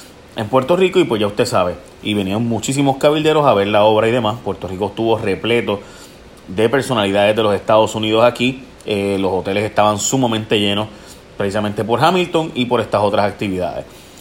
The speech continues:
Donald Trump se llevó enredado a su jefe de gobierno. Eh, Mick Mulvaney cogió un insulto bien brutal. Eh, Donald Trump dijo, "You just fucked it all up, Mick". Eh, como ustedes saben, Donald Trump está pidiendo cinco billones y medio para la muralla con México,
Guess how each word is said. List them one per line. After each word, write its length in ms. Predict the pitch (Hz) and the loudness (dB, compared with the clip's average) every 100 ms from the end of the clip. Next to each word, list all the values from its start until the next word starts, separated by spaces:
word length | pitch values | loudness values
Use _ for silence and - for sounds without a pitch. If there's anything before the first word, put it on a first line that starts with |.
| - - - | -20 -20 -10
Donald 320 | 120 143 160 151 | 2 4 4 4
Trump 200 | 214 233 | 2 4
se 140 | 180 | 4
llevó 200 | 139 123 | 4 4
enredado 340 | 135 147 139 143 | 2 2 4 2
a 40 | |
su 120 | 143 | 2
jefe 200 | 123 139 | 0 2
de 100 | 139 | 2
gobierno. 560 | 147 151 143 139 151 160 - - - - | 4 4 2 2 -2 -4 -8 -20 -16 -4
Eh, 240 | 104 104 | -2 0
Mick 220 | 98 113 | 0 -2
Mulvaney 460 | 117 131 127 127 139 | 0 0 2 2 2
cogió 300 | 131 107 107 | 0 2 0
un 140 | 110 | 0
insulto 480 | 120 117 127 120 120 | -2 -2 -4 -2 0
bien 200 | 107 107 | 0 0
brutal. 440 | 135 143 117 127 - - - - - | 0 2 2 2 -8 -20 -20 -14 -4
Eh, 260 | 101 101 85 - | -2 -2 -4 -6
Donald 280 | 101 98 95 | -4 -2 -2
Trump 260 | 110 117 | -2 0
dijo, 500 | 123 123 127 113 104 80 | 0 2 4 4 4 -2
"You 120 | 98 117 | -2 0
just 240 | 131 - | 0 2
fucked 320 | 131 127 - | 2 2 2
it 60 | 135 | 2
all 100 | 131 | 6
up, 220 | 123 127 - - 110 104 | 6 4 -4 -16 -10 -2
Mick". 360 | 131 113 - - - - - - | 0 -2 -6 -18 -20 -20 -20 -6
Eh, 300 | 117 107 104 | 0 2 2
como 180 | 98 104 | 0 -4
ustedes 280 | 101 110 113 | -2 0 2
saben, 340 | 135 127 147 147 - - - | 4 4 2 -6 -16 -20 -2
Donald 220 | 113 107 | 0 0
Trump 200 | 90 113 | 0 -2
está 180 | 120 123 | 2 2
pidiendo 300 | 120 120 127 | 2 2 0
cinco 360 | - 117 117 127 | 0 -4 0 0
billones 380 | 120 110 120 | 2 0 0
y 60 | 135 | 0
medio 360 | 131 107 107 110 | 0 0 0 2
para 160 | 107 | 2
la 80 | 98 | 2
muralla 320 | 98 98 98 | 0 0 0
con 160 | 113 123 | 0 0
México, 460 | 160 170 139 143 | 0 2 2 0